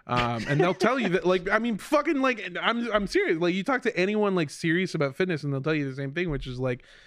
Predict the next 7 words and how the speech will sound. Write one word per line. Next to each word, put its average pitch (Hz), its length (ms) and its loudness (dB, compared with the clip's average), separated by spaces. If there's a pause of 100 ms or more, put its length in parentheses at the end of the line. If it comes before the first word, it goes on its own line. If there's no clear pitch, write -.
(320)
it's - 340 -2 (180)
putting 160 220 0
yourself 147 300 0
in 143 40 -2
a 139 60 -2
calorie 127 340 -2
deficit. 117 480 -12